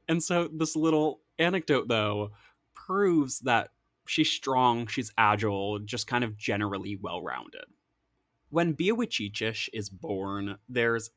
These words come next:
a significant amount of intertribal conflict, meaning that various native tribes or communities are engaging in fights or battles for land, food, and other resources.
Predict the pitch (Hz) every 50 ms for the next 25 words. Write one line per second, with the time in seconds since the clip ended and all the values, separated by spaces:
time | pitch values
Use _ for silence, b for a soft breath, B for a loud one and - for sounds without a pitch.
0 | _ - 135 - - 160 190 233 233 - 254 262 220 165 135 110 107 110 113 107
1 | 110 104 - _ 117 107 107 123 113 - - 110 101 98 95 101 98 - - -
2 | 175 180 170 - - 175 175 - - - _ 143 156 165 165 170 165 156 147 143
3 | 139 127 117 120 120 123 123 123 110 - 117 110 104 107 104 - - 127 120 113
4 | 113 107 - - 101 107 107 - - 110 110 113 113 113 110 113 113 - - 107
5 | 104 104 110 110 107 110 117 117 139 131 113 104 104 - - - 107 113 110 -
6 | - - - 104 98 101 - 104 104 104 101 104 104 104 - _ 104 107 104 135
7 | 139 143 143 143 135 127 - - 117 113 110 101 104 - 98 98 95 95 101 101
8 | 98 - - 95 95 95 - 95 98 95 95 -